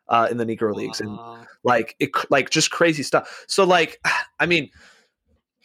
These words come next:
Speaker 1: it, it, I think it's really important, uh, to learn about the struggles of, like, a guy like Joe Louis, 'cause, like, it, it, th-, just hearing you say, like, "Oh, he had to dress a certain way, he had to be a certain way,"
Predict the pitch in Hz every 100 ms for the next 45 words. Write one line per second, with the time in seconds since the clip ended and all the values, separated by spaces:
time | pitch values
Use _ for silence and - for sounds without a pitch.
0 | _ _ _ _ _ _ _ - - _
1 | _ _ _ - - - - 131 196 156
2 | 131 160 151 127 156 165 127 - 127 120
3 | 113 98 - - 120 113 110 - _ _
4 | _ _ _ 120 113 117 139 143 135 123
5 | 113 117 120 117 - - 120 117 - 127
6 | 123 117 - - 120 117 110 - - _
7 | _ 123 113 - 113 113 113 110 117 113
8 | 117 113 123 - 123 113 _ _ _ _
9 | _ 139 - - _ _ - 139 - 135
10 | 131 139 - 196 180 139 123 - 151 139
11 | 120 117 131 117 131 113 107 117 117 110
12 | 120 107 107 107 117 104 117 117 - 110
13 | 113 107 107 104